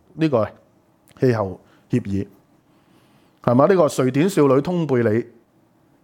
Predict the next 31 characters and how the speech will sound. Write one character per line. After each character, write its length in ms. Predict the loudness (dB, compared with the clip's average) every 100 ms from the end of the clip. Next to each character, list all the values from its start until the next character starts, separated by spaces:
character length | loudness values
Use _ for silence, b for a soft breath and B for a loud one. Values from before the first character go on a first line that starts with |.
| _
哇！ 240 | 2 2
大 120 | 2 -2
佬 100 | -2
聖 340 | -2 -4 -4
人 180 | -6 -4
一 160 | -4
樣。 100 | -4 -8 -18 _ _ _
我 100 | -4
想 160 | 0 2
話 200 | 2 -2 -6
大 100 | -6
家， 160 | -2 -4 -6 _ _ _ -4
我 140 | 2
有 100 | 2
幾 140 | 2
個 80 | 0
問 200 | 0 -2
題 80 | -6
嘅 140 | -6
啫， 200 | -2 -2
其 60 | -4
實 40 | -8
我 80 | -8
只 140 | -4
係 80 | -4
想 180 | -6 -10
問： 80 | -8
第 200 | -4 0
一， 40 | 0 -2 b b b b b b b b _ _ _ _ _ _
美 160 | 0 2
國 260 | 4 0